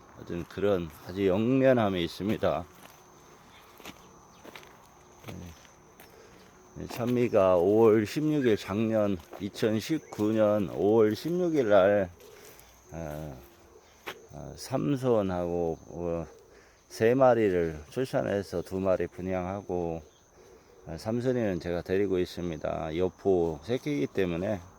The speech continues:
그, 요번에도 그, 아, 사실 분양 계획이 없었는데, 아, 그 어느 분께서 좀 각별히 부탁을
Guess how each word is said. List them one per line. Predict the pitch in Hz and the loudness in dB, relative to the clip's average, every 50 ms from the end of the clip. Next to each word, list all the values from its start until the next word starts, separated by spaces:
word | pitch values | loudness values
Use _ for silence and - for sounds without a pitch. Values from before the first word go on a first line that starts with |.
| - - - - - - - - - - - - - - - - - | -20 -20 -20 -20 -20 -20 -20 -20 -20 -20 -20 -20 -20 -20 -20 -18 -12
그, | 87 82 85 | -8 -4 -2
요번에도 | 90 92 92 104 107 107 104 98 92 92 92 90 87 82 | 0 0 0 0 0 2 2 0 0 0 0 0 0 0
그, | 80 92 92 90 82 80 - - - - - - - - - - - - - - - - - - - - - - - - - | -2 -2 -2 -2 -4 -6 -10 -18 -20 -20 -20 -20 -20 -20 -20 -20 -20 -20 -20 -20 -20 -20 -20 -20 -20 -20 -20 -20 -20 -20 -18
아, | 85 80 78 76 73 76 78 | -16 -14 -14 -14 -14 -14 -10
사실 | 92 113 120 123 104 | -8 -6 -2 0 -2
분양 | - - 107 117 127 131 131 120 | 0 0 0 4 4 4 4 4
계획이 | 120 117 113 101 92 92 92 | 4 4 2 2 2 2 0
없었는데, | 98 - - 120 113 110 107 101 95 90 95 98 98 98 92 - - - - - - - - - - - - - - - - - - - - - - - - - - - - - - - - - - - - - - - - - - - - | 2 2 0 0 0 2 0 0 2 4 4 4 4 2 -2 -6 -12 -20 -20 -20 -20 -20 -20 -20 -20 -20 -20 -20 -20 -20 -20 -20 -20 -20 -20 -20 -20 -20 -20 -20 -20 -20 -20 -20 -20 -20 -20 -20 -20 -20 -20 -20 -20 -20 -20 -20 -20 -20 -18
아, | 87 87 90 90 90 87 85 82 80 76 73 73 - - 98 - - - - - - - - | -12 -10 -8 -8 -8 -8 -8 -10 -10 -12 -16 -18 -20 -20 -20 -20 -20 -20 -20 -20 -20 -18 -14
그 | 87 87 85 85 | -12 -10 -8 -6
어느 | 85 92 95 98 95 | -6 -4 -4 -4 -6
분께서 | 85 85 98 107 110 113 117 117 104 - 113 104 101 92 101 95 92 92 90 90 92 87 - - - - - - | -6 -4 -2 0 2 2 0 -2 0 2 4 4 4 4 2 2 4 4 4 2 0 -4 -8 -16 -20 -20 -20 -18
좀 | 85 82 82 80 76 71 | -16 -14 -12 -12 -14 -14
각별히 | - - 85 - - 110 98 90 | -16 -16 -12 -4 -4 -2 -2 -2
부탁을 | 78 - - - - 107 101 98 98 95 87 | -4 -6 -12 -6 -2 0 0 2 0 -2 -2